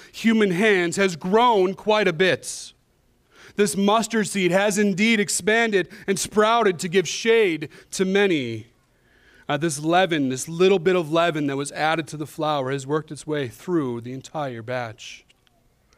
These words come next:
Truly, the birth of Christ has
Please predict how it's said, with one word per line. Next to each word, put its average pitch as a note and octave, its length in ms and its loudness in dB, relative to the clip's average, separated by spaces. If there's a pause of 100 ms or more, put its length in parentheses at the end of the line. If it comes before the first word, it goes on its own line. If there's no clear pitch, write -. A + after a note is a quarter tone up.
(2500)
Truly, A3 360 2
the F#3+ 100 2
birth F3+ 300 0
of F3 100 -4
Christ E3 460 -2
has E3 640 -2